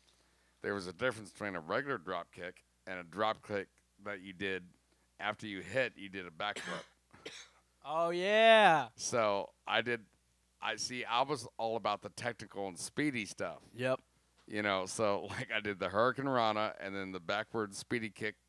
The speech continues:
Speaker 2: Yeah.
Speaker 1: muscle mush. And then, uh, I did a, uh, was it a Swanton one time.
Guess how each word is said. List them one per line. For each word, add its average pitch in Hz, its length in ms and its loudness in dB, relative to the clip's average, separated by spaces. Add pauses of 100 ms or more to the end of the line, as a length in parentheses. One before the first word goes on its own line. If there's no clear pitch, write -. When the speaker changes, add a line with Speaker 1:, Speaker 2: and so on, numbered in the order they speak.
(460)
Speaker 2:
Yeah. 135 220 -2
Speaker 1:
muscle 113 580 -2
mush. 110 400 0 (460)
And 104 200 -4
then, 113 220 -2
uh, 101 460 0
I 98 100 -8
did 101 260 -4
a, 92 300 -2
uh, 85 220 -4 (200)
was 95 160 -6
it 87 160 -6
a 87 60 -10
Swanton 107 840 -4
one 104 360 0
time. 90 460 -6